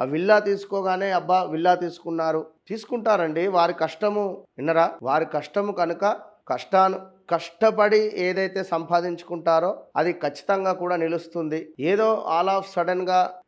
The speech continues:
మనకు ఎక్కడి నుండో ఎవరో, "ఏ, పలానా మనీ ఇన్వెస్ట్ చేయండి, ఇన్వెస్ట్ చేసినట్టయితే మీకు మంత్లీ ఇంత అమౌంట్ రావడం జరుగుతుందని" కానీ, లేదా "ఈ ల్యాండ్లో ఇన్వెస్ట్ చేయండి, ఇది మీకు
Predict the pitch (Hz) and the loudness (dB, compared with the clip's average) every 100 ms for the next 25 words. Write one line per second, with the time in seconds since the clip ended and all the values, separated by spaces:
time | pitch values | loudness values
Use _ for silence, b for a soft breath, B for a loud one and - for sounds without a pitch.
0 | _ 143 156 151 160 147 147 - _ 160 | _ -4 -4 -4 -6 -4 -6 -10 _ -10
1 | 156 208 202 190 185 180 175 - 151 156 | -2 0 0 0 0 2 2 -2 -4 0
2 | 180 170 165 - 156 160 156 151 151 156 | 2 2 0 -4 -6 -6 -4 -2 0 0
3 | 156 151 143 175 165 165 165 - - 156 | 0 0 0 0 0 -2 -4 -8 -4 0
4 | 156 156 151 156 - 151 170 185 185 170 | 0 0 -4 -6 -6 -2 0 0 -4 -4
5 | 165 151 165 160 156 165 160 156 160 151 | -4 -4 -2 -2 0 0 0 -2 -4 -6
6 | 147 - - 160 147 151 160 180 170 156 | -8 -12 -10 -6 -2 -2 -2 -2 -2 0
7 | 165 151 151 143 151 165 156 151 147 151 | 2 2 2 0 0 -2 -2 -2 -2 -2
8 | 151 143 147 143 143 143 143 139 139 143 | -4 -4 -6 -6 -8 -8 -6 -6 -6 -8
9 | - b b b - 151 175 175 160 156 | -12 b b b -2 0 4 2 2 0
10 | 147 160 180 185 165 170 160 - 160 156 | 0 0 -2 0 -2 -4 -8 -8 -6 -4
11 | 151 151 151 151 - b b 151 156 165 | -4 -4 -6 -8 -16 b b -8 -4 -4
12 | 160 160 160 156 - | -4 -6 -8 -8 -12